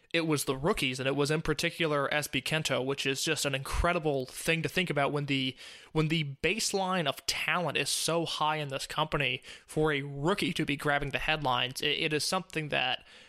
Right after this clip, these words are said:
when I think of twenty twenty, ten years from now, I will be thinking of Kento Kobune, and hopefully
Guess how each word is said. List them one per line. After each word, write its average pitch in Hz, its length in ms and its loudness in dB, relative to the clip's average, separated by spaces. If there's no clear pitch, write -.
when 160 180 2
I 156 100 2
think 202 280 -2
of 180 80 -2
twenty 170 280 0
twenty, 156 380 0
ten 156 240 -2
years 151 240 0
from 143 160 -6
now, 131 200 2
I 147 100 2
will 143 160 0
be 147 120 -2
thinking 147 580 -2
of 151 160 2
Kento 160 300 0
Kobune, 143 580 0
and 135 80 -2
hopefully 147 720 0